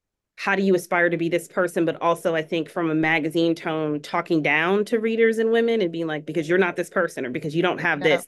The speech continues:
Speaker 1: you can't sit with us," kind of thing. And so I don't ever wanna be in this bubble. I want to be, I'm always,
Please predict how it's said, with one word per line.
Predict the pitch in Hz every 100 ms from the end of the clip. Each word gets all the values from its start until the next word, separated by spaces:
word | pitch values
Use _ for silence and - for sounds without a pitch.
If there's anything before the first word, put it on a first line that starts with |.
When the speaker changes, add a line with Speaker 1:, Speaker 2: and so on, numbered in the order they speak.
| - - - -
Speaker 1:
you | 165 160
can't | 180 - - _
sit | 185 156
with | 156
us," | - -
kind | 165
of | 127
thing. | 78 92 - _ _ _ _ _
And | 185 190
so | 202 180 170 - -
I | 185
don't | 202 208 226 -
ever | 190 196
wanna | 190 175
be | 165 180
in | 175
this | 156 160
bubble. | 160 156 190 202
I | 160
want | 156 165 175 -
to | 180
be, | 175 160 160 147 -
I'm | 175 180
always, | 175 170 165